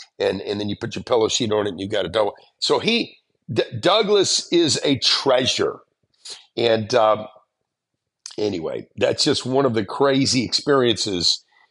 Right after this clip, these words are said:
that you can have. I, this is probably going on at every federal camp. I would think so. Uh, not everybody's gonna need that or want that, but those that do, it's there. And there's many other little, what we call side hustles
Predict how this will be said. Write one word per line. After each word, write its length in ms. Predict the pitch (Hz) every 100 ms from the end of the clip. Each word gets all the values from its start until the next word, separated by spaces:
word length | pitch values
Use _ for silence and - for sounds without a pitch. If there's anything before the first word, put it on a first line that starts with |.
| _
that 240 | 101 98 131
you 60 | 120
can 140 | 117
have. 260 | 113 117 139 -
I, 100 | 147 143
this 220 | 143 -
is 120 | 135
probably 300 | - 120 104
going 280 | 90 101 95
on 180 | 92 85
at 80 | 87
every 260 | 98 82
federal 480 | - 95 78 69 - _
camp. 380 | - 69 55 - _ _ _ _ _
I 60 | 104
would 180 | 90 -
think 200 | 95 -
so. 300 | - 55 - _ _ _ _ -
Uh, 180 | 87 117
not 200 | 147 147
everybody's 460 | 131 117 110 98
gonna 200 | - 95
need 260 | 98 127 104
that 180 | 117 110
or 80 | 92
want 260 | 113 123 -
that, 320 | 143 139 - _ -
but 180 | - 147
those 220 | 175 131
that 140 | 143
do, 200 | 165 185
it's 160 | 139 -
there. 300 | 175 151 80 - - _
And 120 | 170 175
there's 220 | 170 165
many 720 | 175 202 220 247 220 185 - -
other 460 | 180 156 127 104 127
little, 340 | 165 151 123 -
what 160 | 151
we 80 | 131
call 160 | 131 107
side 360 | - 135 151
hustles 600 | 156 151 - 175 156 -